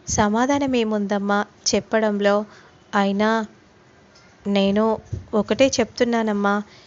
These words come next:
ఎందుకంటే ఎవరో చెప్తే నమ్మకం లేకుండా ఇలా చేయించడం మాత్రం కరెక్ట్ కాదు. అయినా నాన్నకు నేనేంటి, నేను తన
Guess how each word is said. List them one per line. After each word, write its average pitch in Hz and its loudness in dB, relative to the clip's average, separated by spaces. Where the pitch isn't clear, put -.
ఎందుకంటే 208 0
ఎవరో 214 6
చెప్తే 214 2
నమ్మకం 214 0
లేకుండా 208 2
ఇలా 220 4
చేయించడం 208 0
మాత్రం 208 0
కరెక్ట్ 202 0
కాదు. 208 0
అయినా 208 0
నాన్నకు 208 0
నేనేంటి, 208 2
నేను 220 6
తన 269 4